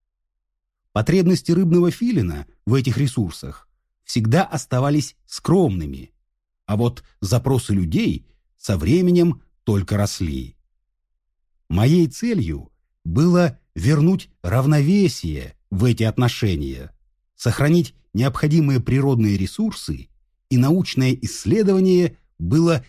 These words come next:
единственным способом понять, как это сделать.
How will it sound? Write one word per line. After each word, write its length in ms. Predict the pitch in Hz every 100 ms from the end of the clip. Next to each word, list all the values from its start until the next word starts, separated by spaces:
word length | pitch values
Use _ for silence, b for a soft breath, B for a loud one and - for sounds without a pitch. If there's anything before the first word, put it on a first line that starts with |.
| B
единственным 880 | 82 95 135 135 147 - 92 87 80
способом 680 | - - 214 175 165 156 127
понять, 600 | 139 139 110 - - _ _ _ _ _ _ _
как 400 | 117 127 - - _ _
это 300 | 107 104 110
сделать. 720 | 95 82 87 65 60 - _